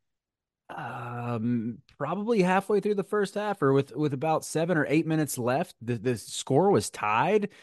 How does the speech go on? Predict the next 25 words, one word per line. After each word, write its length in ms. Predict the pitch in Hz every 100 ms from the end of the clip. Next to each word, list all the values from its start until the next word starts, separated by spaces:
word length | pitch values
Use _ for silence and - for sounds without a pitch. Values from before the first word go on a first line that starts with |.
| _
simply 280 | - 147 156
because 280 | 147 143 113
Jeremy 320 | 120 131 127
Roach 240 | 113 131
was 100 | 120
willing 400 | 104 113 120 117
Duke 240 | 107 117 -
to 80 | 107
stay 280 | - 117 110
in 80 |
the 80 | 101
game. 320 | 95 107 101
He 120 | 110 139
made 220 | 151 147
some 160 | 131
tough 260 | 117 123 123
shots. 440 | - 104 110 127 -
I'll 140 | 127
give 260 | 123 123 123
credit 300 | 123 120 -
to 80 |
him 220 | 95 110 104
for 140 | 101
sure. 380 | - 110 113 107
Like, 300 | 104 104